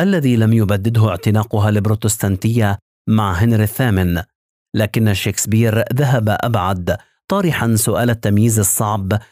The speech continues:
بين القدر والخيار، فماكبث وليدي ماكبث اختارا خيارات كثيرة، لكنهما أيضا نفذا كل نبوءات الساحرات التي تراءى أنها تخدم الطموح الذاتي.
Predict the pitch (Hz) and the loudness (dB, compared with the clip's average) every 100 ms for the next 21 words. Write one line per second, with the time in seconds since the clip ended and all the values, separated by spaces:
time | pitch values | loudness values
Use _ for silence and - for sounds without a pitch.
0 | _ 113 123 110 104 92 - 123 120 113 | _ -2 0 2 0 0 -2 -2 0 2
1 | 104 101 - 113 110 95 90 - _ _ | 2 0 0 0 2 0 0 -4 _ _
2 | _ _ _ _ - 139 175 202 120 113 | _ _ _ _ -4 0 0 0 -2 -2
3 | - 117 131 123 107 123 123 98 110 110 | -2 -4 -2 0 2 2 2 2 0 0
4 | 110 110 113 117 - 113 113 113 - 110 | -2 0 -2 -4 -2 -2 0 -2 0 0
5 | 101 110 120 113 107 110 143 107 92 - | 2 0 0 0 -2 -2 0 0 -2 -6
6 | _ _ _ 120 113 113 113 107 98 92 | _ _ _ -4 0 0 2 2 2 0
7 | - 131 117 113 117 110 - _ 117 113 | -2 -2 0 0 0 -2 -6 _ -4 -2
8 | 110 107 110 110 160 139 120 110 107 110 | -2 0 0 0 0 2 2 2 0 -2
9 | 113 107 - 98 107 101 107 110 - - | -2 -2 -2 -2 0 0 -2 -4 -6 -8
10 | _ - 135 131 110 107 117 107 107 107 | _ -2 -2 -2 -2 -2 -2 -2 -2 0
11 | 113 110 107 98 123 127 110 107 - 110 | 2 2 2 0 -4 -2 0 0 0 0
12 | 110 107 98 104 123 113 92 | 0 -2 -2 -2 0 -2 -2